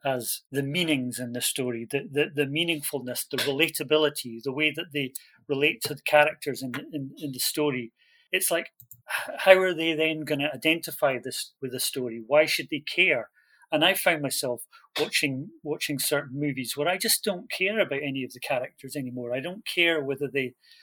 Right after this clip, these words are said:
whether they live or die. So that's because all the relatability is gone. Um, so it's a very different and difficult balance to get between that relatability and having a kind of complex and new form of,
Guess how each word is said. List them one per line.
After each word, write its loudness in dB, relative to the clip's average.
whether 4
they 0
live 0
or -2
die. 4
So -4
that's 8
because 4
all 4
the 2
relatability -2
is -8
gone. 4
Um, 4
so -2
it's -2
a -4
very 0
different -4
and -4
difficult -8
balance 2
to -12
get -8
between -8
that 2
relatability 0
and -6
having 0
a -4
kind -2
of -10
complex -4
and -6
new -6
form -6
of, -6